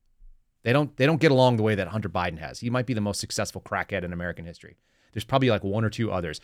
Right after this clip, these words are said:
There was a mayor in Canada that w-, might be up on there. His last name was Ford. I can't remember his first name now. And there was, uh, and then, uh, Marion Barry, the mayor of D C, might be the two most,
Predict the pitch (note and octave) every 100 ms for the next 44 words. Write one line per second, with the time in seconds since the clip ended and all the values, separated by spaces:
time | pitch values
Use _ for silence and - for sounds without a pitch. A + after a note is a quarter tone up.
0 | - - A2+ G#2+ G2 A#2+ A#2+ G#2 - A2+
1 | B2 B2 B2 B2+ B2+ B2+ A#2+ B2 A#2 B2+
2 | C3 A#2 G2+ G2 A2+ F2+ - - G2+ F2
3 | D#2 G2+ F#2 F2 E2 F2 - E2+ E2 E2
4 | - - _ G2 F#2 F#2 F2+ F2+ E2 D2+
5 | _ _ _ G2 G2+ F#2+ F2+ F2 G2+ F#2
6 | F2+ F#2 E2 D#2+ _ _ _ _ _ _
7 | - F2+ C3+ F3+ D#2+ E2+ - E2+ E2 F2+
8 | G2 E2+ - B2 G2+ F#2+